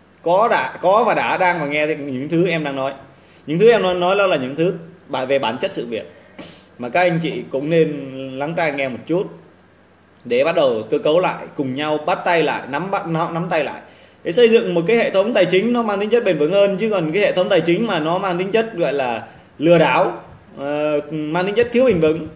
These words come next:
thì chúng ta chứ không ai hết. Đừng có bỏ là việc đó không phải của chúng ta,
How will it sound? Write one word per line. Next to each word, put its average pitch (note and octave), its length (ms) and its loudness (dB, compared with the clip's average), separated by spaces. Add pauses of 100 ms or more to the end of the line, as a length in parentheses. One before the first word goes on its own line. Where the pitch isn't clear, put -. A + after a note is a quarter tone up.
(520)
thì D#3 440 2 (440)
chúng G#3+ 160 -4
ta G3+ 280 2
chứ G3+ 60 -2
không F#3+ 180 -4
ai E3 120 -2
hết. F3+ 120 2 (240)
Đừng E3 280 0
có A3+ 220 2 (240)
bỏ D#3+ 180 2
là F3+ 80 4
việc D#3+ 220 4
đó F#3+ 160 4
không G#3 140 0
phải E3 100 2
của D3+ 140 2
chúng F#3 140 -2
ta, G3+ 360 0